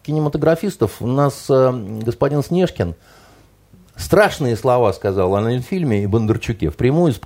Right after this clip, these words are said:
с трибуны, там эта запись гуляет по интернету, да? Она уже не новая. Вы думаете, хоть какая-то реакция была? Никакой вообще. Вот про то, что я щас говорю в триста сорок седьмой раз, вы думаете, будет какая реакция?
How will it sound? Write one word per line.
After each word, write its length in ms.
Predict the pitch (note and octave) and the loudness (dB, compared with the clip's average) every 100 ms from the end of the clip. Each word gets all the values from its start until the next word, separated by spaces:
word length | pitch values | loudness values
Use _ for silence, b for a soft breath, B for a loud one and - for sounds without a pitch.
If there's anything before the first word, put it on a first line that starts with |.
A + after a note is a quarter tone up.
| - | -18
с 100 | - | -4
трибуны, 440 | A2+ G#2 C3 B2 | 0 0 2 0
там 220 | E2+ D#2+ D#2 | 0 -2 -2
эта 160 | F2 | -2
запись 340 | F#2 A#2 F#2 - | 0 0 -2 -2
гуляет 420 | F#2 G2 F2 - | 2 2 0 -2
по 220 | E2+ E2 | -2 -2
интернету, 500 | D#2 D2+ D#2 D2 - | -4 -6 -6 -8 -10
да? 260 | - G2+ G#2+ b b b b b - | -10 -8 -8 b b b b b -4
Она 200 | B2+ A#2 | 0 0
уже 140 | G2+ | 0
не 100 | G#2+ | 0
новая. 420 | G2+ D2+ D2+ E2 - _ _ _ _ | 0 -2 -6 -12 -20 _ _ _ _
Вы 80 | F#2+ | -2
думаете, 260 | G2+ C3 - | 0 0 -2
хоть 140 | A#2+ | -6
какая-то 420 | - A#2+ A#2+ G#2 | -6 -2 -2 0
реакция 380 | G2+ G2+ - F#2 | 0 0 -2 -4
была? 340 | F2 G2 A#2 A2 _ _ _ _ | -2 -2 -4 -8 _ _ _ _
Никакой 800 | - G2+ A2 A2 G2+ F#2+ - - - | 2 4 4 4 2 0 -4 -14 -14
вообще. 400 | - F2+ - - - _ B B B B B _ - - | -12 -12 -12 -16 -20 _ B B B B B _ -20 0
Вот 280 | A#2+ - - - - | 0 0 -6 -20 -2
про 160 | C#3 D3+ | 0 4
то, 120 | F3+ | 2
что 160 | - | 6
я 180 | E3+ D#3 | 6 6
щас 220 | - G2+ | 4 -2
говорю 500 | F2 G#2+ B2 A2+ D#2 - | 0 2 2 0 -4 -8
в 160 | - | -6
триста 320 | - D3+ - A2 | 0 0 0 -2
сорок 280 | C#3 A2 | 0 0
седьмой 360 | - A#2 A#2+ A#2+ | 0 -2 2 4
раз, 260 | A2+ E2+ - | 2 0 -4
вы 100 | G#2 | -2
думаете, 320 | C3 C#3+ C#3 | 0 2 2
будет 260 | F3 G3 | 2 2
какая 420 | - - F2+ E2 D#2+ | 2 2 2 2 2
реакция? 540 | D2+ D2 - - | 0 -2 -6 -14